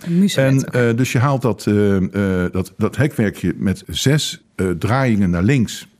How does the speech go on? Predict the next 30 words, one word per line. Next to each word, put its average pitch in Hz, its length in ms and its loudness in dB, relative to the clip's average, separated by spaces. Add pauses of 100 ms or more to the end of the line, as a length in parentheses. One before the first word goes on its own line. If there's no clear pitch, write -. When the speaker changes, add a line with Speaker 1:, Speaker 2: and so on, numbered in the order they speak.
Speaker 2:
gaat - 280 -4
die - 120 -6
open. 160 420 -2
Dan 101 120 -2 (180)
maak 95 240 -2
je - 60 -6
hem 147 120 -2
open. 123 420 0 (440)
En 98 160 0
dan 165 180 4
moet 110 160 4
je 73 60 -8
gaan 101 180 -4
oppassen, 98 460 -4
want 101 180 0
dan 147 200 0
is 98 140 -2
eigenlijk, 101 340 -4
noem 98 100 2
het 95 100 -2
maar, 98 160 0
de 98 160 -2
kurk 147 380 -2
bijna 90 320 -4
vrij. 120 500 -2 (480)
Dus 104 180 -2
zorg 196 340 0
altijd 107 560 -2
dat 104 260 -4
je 113 220 0